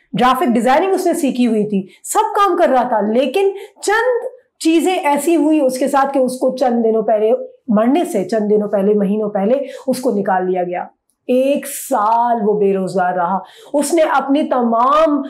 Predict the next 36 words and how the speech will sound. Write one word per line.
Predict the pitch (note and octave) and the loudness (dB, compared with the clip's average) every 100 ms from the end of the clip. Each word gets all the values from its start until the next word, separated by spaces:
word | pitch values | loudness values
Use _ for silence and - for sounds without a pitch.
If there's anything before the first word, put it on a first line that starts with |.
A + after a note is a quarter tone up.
| - _ | -14 _
Facebook | D4 D#4+ G#3 G#3 D4+ C4 | 0 2 2 0 0 0
हो | A#3+ | 2
गई, | C4 C4 | 4 4
Insta | C#4+ C#4 - D4+ | 0 0 2 4
हो | C4+ | 4
गई, | B3+ C#4 | 2 0
Twitter | C#4 D#4+ E4+ E4 | 0 0 4 4
हो | C4+ | 4
गया, | B3 D#4 | 4 2
हर | G#3+ B3+ E4+ | 2 2 2
जगह | A#3+ B3+ C4+ C4 | 2 2 4 2
उसने | C4 C4 | 2 0
ये | B3 | 2
लिख | A#3 B3+ | 0 0
लिख | A#3+ A#3+ | 0 0
के | B3+ | -2
डाला | G#3 G#3 A3+ | 0 0 0
कि | A#3+ | 0
मुझे | A#3 A#3 A3+ D4 | 0 0 0 0
job | A3+ G#3 G#3 | 0 -2 -2
चाहिए, | A3 F#3+ F#3 F#3 - _ - | -2 -2 -8 -10 -18 _ -4
मुझे | B3 C#4 E4+ A#3 | 0 2 2 2
job | C4 C4+ D4+ - | 2 4 2 0
चाहिए, | A#3 G3 F#3 - - _ _ _ | 0 0 -4 -8 -16 _ _ _
लेकिन | A#3+ F4 F4+ F4+ | -2 0 0 0
किसी | D#4 - - F#4 F#4 - | -4 -4 0 0 0 -2
तक | G#4 G#4+ - | -4 -2 -4
उसकी | - - | -4 0
आवाज | D4 B3 B3+ C4 | 2 2 2 2
नहीं | C#4 E4 | 2 0
पहुंची। | C4+ A#3+ A#3+ G#3 - _ - | -2 -2 -4 -6 -10 _ -2
बदकिस्मती | A3 C#4 - C#4 C#4+ C#4+ D#4 | 0 2 -2 -2 0 0 0
हमारे, | B3 A3 G#3 G3+ A#3+ - _ _ _ - | 0 0 0 0 -2 -6 _ _ _ -6
हमारे | A3 G3+ G#3 | -2 0 0
लोगों | G#3 G3 G#3 G#3 | 2 0 0 -2
की, | G#3+ | -6